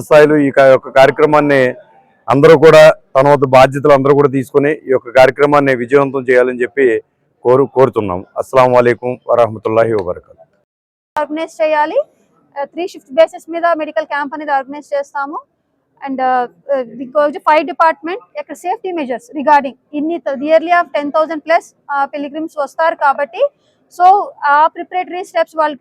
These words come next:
Speaker 2: ఫైర్ డిపార్ట్‌మెంట్ తీసుకున్న స్టెప్స్ ఎట్లా తీసుకుంటారు అనేది అది ఒక టేకప్ చేసుకుంటున్నాము. And, ఆ, ఎలక్ట్రికల్ ఒకటి, ఇది ఒకటి, డిఎంహెచ్ఓ గారి మున్సిపల్ అడ్మినిస్ట్రేషన్, especially the municipal commissioner తాడేపల్లిగూడెం and the M P D Os of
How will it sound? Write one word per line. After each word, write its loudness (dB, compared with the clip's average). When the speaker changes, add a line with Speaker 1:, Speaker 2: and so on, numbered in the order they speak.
Speaker 2:
ఫైర్ -4
డిపార్ట్‌మెంట్ -8
తీసుకున్న -14
స్టెప్స్ -8
ఎట్లా -8
తీసుకుంటారు -8
అనేది -8
అది -4
ఒక -14
టేకప్ -12
చేసుకుంటున్నాము. -16
And, -12
ఆ, -4
ఎలక్ట్రికల్ -4
ఒకటి, -6
ఇది 0
ఒకటి, -8
డిఎంహెచ్ఓ -6
గారి 0
మున్సిపల్ -2
అడ్మినిస్ట్రేషన్, -12
especially -16
the -8
municipal -8
commissioner -8
తాడేపల్లిగూడెం -2
and -8
the -4
M -10
P -10
D -6
Os -2
of -4